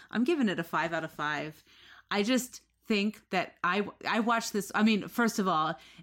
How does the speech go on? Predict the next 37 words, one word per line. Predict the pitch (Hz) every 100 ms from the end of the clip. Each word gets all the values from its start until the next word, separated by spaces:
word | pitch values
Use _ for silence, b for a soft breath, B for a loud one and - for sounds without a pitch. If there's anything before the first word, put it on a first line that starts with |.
| -
any | 226 233 226
pilot | 196 180 190 185
that's | 175
gonna | 196 175 139
emotionally | 175 170 - 175 156
affect | 151 - 156 -
me | 175 165
the | 165 156
way | 151 147 151
that | 156 160
this | 160 175
one | 165
did | 165 156 156 - -
when | 170 156
I | 151
watched | 139 139 -
it | 160
this | 170 170
time. | 165 151 160 B B
I | 269
mean, | 311 330
I'm | - 277 240
working | 254 330 254
out | 247 -
on | 226
the | 208
treadmill | - - 220 226 214 220 190
crying. | - 220 214 208 175 156 160 B B B
So, | - 262 214 196 -
I | 226 254
mean, | 240 233
this | 233 269 254
is | 247
some | 247 214
good | 196 185
stuff, | - 156 156 190
right? | 170 190